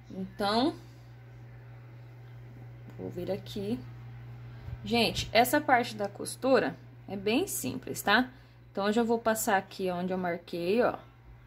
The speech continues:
Já vou tirar essa perninha, tá? Do mesmo lugar aqui que eu introduzi, eu vou entrar aqui na primeira casinha, tá vendo?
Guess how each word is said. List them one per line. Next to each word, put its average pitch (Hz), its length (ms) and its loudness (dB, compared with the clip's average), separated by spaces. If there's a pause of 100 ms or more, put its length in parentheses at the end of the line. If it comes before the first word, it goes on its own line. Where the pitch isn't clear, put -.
(440)
Já 190 200 0
vou 185 160 0
tirar 190 260 2
essa 180 220 0
perninha, 185 720 0 (1400)
tá? 180 280 2 (720)
Do 220 140 4
mesmo 359 340 8
lugar 269 320 8
aqui 226 240 0
que - 120 -4
eu 208 60 -2
introduzi, 196 680 0
eu 226 140 6
vou 226 320 4 (100)
entrar 262 420 8
aqui 247 300 2
na 254 120 6
primeira 247 420 0
casinha, 262 560 0
tá - 180 -4
vendo? 247 360 4